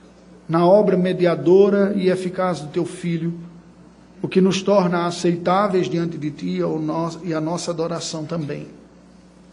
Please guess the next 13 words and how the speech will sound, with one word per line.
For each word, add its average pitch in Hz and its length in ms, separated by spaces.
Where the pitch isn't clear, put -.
Entretanto, 202 520
Senhor 202 260
Deus, 202 300
o 170 60
fazemos 202 600
também 156 520
e 143 60
oramos 175 520
a 175 60
ti 170 280
na 147 140
profunda 185 440
consciência 196 840